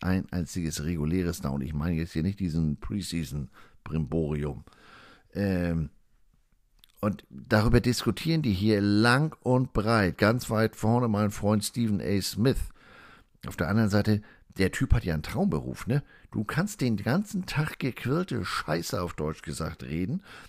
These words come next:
Dazu auch noch wie ein, als wenn er gerade, was weiß ich, sich den heißen Kaffee über die Hand gegossen hat, wie ein Bestusster ins Mikro brüllen. Und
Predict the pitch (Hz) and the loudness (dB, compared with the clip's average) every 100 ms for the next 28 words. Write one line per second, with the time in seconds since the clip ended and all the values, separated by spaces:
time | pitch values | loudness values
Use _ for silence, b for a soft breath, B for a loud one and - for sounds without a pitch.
0 | B 107 107 - - 135 117 101 120 123 | B -6 -4 -4 -2 0 0 -2 -6 -6
1 | - 117 110 101 b b b _ _ _ | -2 0 0 -4 b b b _ _ _
2 | _ _ _ - 117 117 147 131 110 131 | _ _ _ -4 -2 0 2 2 2 2
3 | 127 120 95 110 123 117 143 - 110 - | 2 2 0 0 0 0 -2 -2 -4 -2
4 | 113 110 117 107 - 160 165 120 101 73 | 0 0 2 -2 -2 -4 -2 0 0 0
5 | 90 - - 71 - 85 104 B B B | -4 -6 -6 -6 -4 -4 -6 B B B
6 | B 107 151 117 131 113 - 165 147 - | B -4 -2 0 2 0 2 2 2 2
7 | 127 95 147 190 220 117 - 80 90 160 | 2 2 -2 -2 0 0 0 2 2 0
8 | b b b b b b _ _ _ _ | b b b b b b _ _ _ _
9 | _ 156 143 | _ 0 0